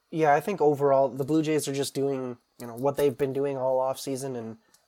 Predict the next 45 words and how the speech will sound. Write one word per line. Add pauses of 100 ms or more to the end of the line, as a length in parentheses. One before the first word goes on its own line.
anybody
that
can
improve
the
team (540)
or
addresses
a
need
is (100)
going
to
be
looked
at.
Mike
Fiers
is
interesting. (540)
Uh, (420)
like
you
said, (220)
Mark, (880)
probably
would
be
a
back
end
of
the
rotation
type
starter. (580)
Not
a
bad
option.
I
mean,
the
fifth
starter